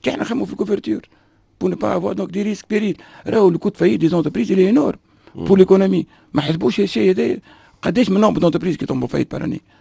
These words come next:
Speaker 1: Un très grand nombre.
Speaker 2: مم.
Speaker 1: C'est pas le coût de financement, راهو. Le coût de faillite. Licenciement des travailleurs, et cetera. علاش؟ خاطر problème de sous-capitalisation. خاطر problème de chèque, donc, euh,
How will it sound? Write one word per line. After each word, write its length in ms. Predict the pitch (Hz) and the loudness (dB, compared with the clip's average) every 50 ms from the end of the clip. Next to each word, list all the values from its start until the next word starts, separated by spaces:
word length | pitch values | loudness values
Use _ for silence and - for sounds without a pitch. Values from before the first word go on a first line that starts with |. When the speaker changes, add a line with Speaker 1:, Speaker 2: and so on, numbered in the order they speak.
| _ _ _ _ _ _ - - | _ _ _ _ _ _ -4 0
Speaker 1:
Un 160 | - - - | 2 2 2
très 240 | - - - - - | 2 2 4 4 4
grand 200 | 123 135 - - | 4 2 0 0
nombre. 300 | - 113 - - - - - - - | -2 -2 -2 -6 -8 -12 -20 -20 -16
Speaker 2:
مم. 200 | - 90 82 73 73 _ _ _ _ _ - | -14 -14 -14 -14 -16 _ _ _ _ _ -6
Speaker 1:
C'est 80 | - - | -4 0
pas 140 | - - 302 | 2 4 4
le 80 | 240 | 4
coût 120 | - 247 233 | 4 2 0
de 60 | - | 0
financement, 480 | 233 233 226 220 - 240 269 - - | 2 0 0 0 0 0 2 2 2
راهو. 180 | - 170 151 - - - | 2 2 0 0 0 0
Le 60 | 160 | 0
coût 120 | - - 262 | 2 2 0
de 60 | - | 4
faillite. 360 | - 233 247 247 - - - _ - _ _ _ _ - | 4 4 4 4 2 0 -2 _ -20 _ _ _ _ -2
Licenciement 440 | - 151 147 180 165 - 165 180 165 | -2 0 2 2 0 0 2 0 0
des 120 | 143 139 | 0 2
travailleurs, 400 | - 147 139 151 160 196 196 185 165 | 2 2 2 4 4 4 4 4 2
et 40 | - | -2
cetera. 320 | 190 - 190 175 170 - - _ _ - - - | -4 -2 -2 -2 -2 -4 -8 _ _ -20 -8 -2
علاش؟ 360 | - 180 208 247 220 190 - _ _ _ - - | 0 2 4 4 4 2 0 _ _ _ -20 -8
خاطر 260 | - 190 190 180 - | -2 0 0 0 0
problème 360 | - - 92 87 - 160 190 | -2 -4 -4 -2 0 -2 -2
de 80 | 175 143 | -4 -6
sous-capitalisation. 800 | 131 - - - - 175 185 - - - - 185 - 180 156 - - - - - - - | -10 -12 -10 -8 -6 -4 -4 -4 -4 -2 -4 -4 -2 0 -2 -2 -2 -6 -20 -20 -20 -12
خاطر 260 | - 156 156 - - | -8 -8 -6 -6 -8
problème 320 | - - - 127 151 170 170 | -10 -8 -6 -4 -4 -2 -2
de 100 | 160 147 | -4 -4
chèque, 220 | - 180 175 - | -4 -4 -6 -4
donc, 280 | - 180 175 - - 170 | -4 -4 -4 -4 -4 -6
euh, 100 | 160 | -6